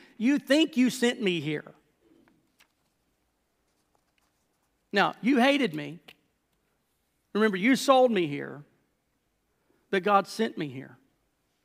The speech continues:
It was not you who sent me here, but God sent me here." Sovereignty on full display.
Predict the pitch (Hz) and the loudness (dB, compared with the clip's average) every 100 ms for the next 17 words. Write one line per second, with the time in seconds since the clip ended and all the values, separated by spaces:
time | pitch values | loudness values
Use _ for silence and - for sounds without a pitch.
0 | _ _ _ _ _ _ _ _ _ _ | _ _ _ _ _ _ _ _ _ _
1 | _ - 208 226 226 285 277 254 214 185 | _ 0 2 2 2 4 4 2 -2 -2
2 | 202 208 196 247 262 160 135 _ _ - | -2 -4 -2 -2 -2 -6 -12 _ _ -14
3 | 165 - 139 120 117 _ _ _ _ _ | -12 -12 -14 -16 -20 _ _ _ _ _
4 | _ _ _ _ _ _ _ _ _ _ | _ _ _ _ _ _ _ _ _ _
5 | _ _ _ _ _ _ _ _ _ _ | _ _ _ _ _ _ _ _ _ _
6 | _ _ _ _ _ _ _ _ _ _ | _ _ _ _ _ _ _ _ _ _
7 | _ _ _ - - 214 214 202 - 151 | _ _ _ -16 -12 -10 -8 -8 -8 -12
8 | 160 160 143 - 190 185 175 - 170 135 | -12 -14 -16 -12 -10 -10 -12 -16 -18 -20